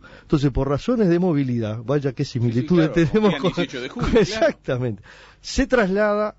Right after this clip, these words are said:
Speaker 1: a lo que es el Palacio Legislativo y de allí se construye después, el mer-, termina en la construcción de lo que es el mercado agrícola, que hoy se transforma en mercado minorista. O sea que la, la ciudad es algo vivo, en per-, en permanente transformación, y los mercados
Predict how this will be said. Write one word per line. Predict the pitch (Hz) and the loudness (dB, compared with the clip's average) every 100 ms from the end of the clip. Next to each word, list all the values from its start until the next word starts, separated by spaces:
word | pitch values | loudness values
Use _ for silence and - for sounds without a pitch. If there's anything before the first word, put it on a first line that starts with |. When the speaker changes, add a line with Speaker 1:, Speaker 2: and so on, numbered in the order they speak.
| - | -2
Speaker 1:
a | |
lo | 135 143 | 0 0
que | 135 139 175 | 0 0 2
es | 180 | 0
el | 156 | -4
Palacio | 131 151 - 156 | -2 -2 -2 -4
Legislativo | 143 139 131 127 143 147 | -4 -2 -2 0 0 0
y | - 143 | 0 2
de | 131 | 2
allí | 127 139 160 - - | 0 -2 -4 -8 -6
se | - 143 | -2 0
construye | 131 - 147 139 120 | -2 0 2 2 0
después, | 120 - 131 - | -2 -2 -4 -4
el | 110 107 | -8 -8
mer-, | 98 | -8
termina | 104 127 139 139 143 | -6 0 2 2 0
en | 127 | -2
la | 123 | -2
construcción | 123 107 107 127 127 | -2 -4 -4 -2 0
de | |
lo | 117 | 0
que | 107 | -2
es | 113 | -4
el | 107 | -4
mercado | 101 113 113 | -4 -2 0
agrícola, | 110 110 127 135 - - - - | 0 -2 0 -2 -4 -16 -20 -8
que | 117 | 0
hoy | 123 | 0
se | 117 | 0
transforma | 110 110 117 120 | -2 -4 -2 -2
en | 110 | -2
mercado | 104 131 | -2 0
minorista. | 117 113 120 113 | 0 2 0 0
O | 110 | 2
sea | 165 | 2
que | 147 160 - - - _ | 2 -2 -4 -20 -20 _
la, | - 143 151 175 | -2 2 2 0
la | 147 139 | 0 0
ciudad | - 160 175 202 | 0 0 2 0
es | 156 160 | -2 -4
algo | 170 139 123 | -2 0 0
vivo, | 175 170 160 156 | 0 0 -2 0
en | 139 | -2
per-, | 113 120 123 | 0 -2 -2
en | 123 110 | -4 -2
permanente | 123 123 131 170 160 127 | -2 0 2 2 2 0
transformación, | 123 120 120 117 160 170 | 0 0 0 0 0 0
y | 208 | 0
los | 190 | 0
mercados | 165 165 226 202 139 147 | 0 -2 0 0 0 -2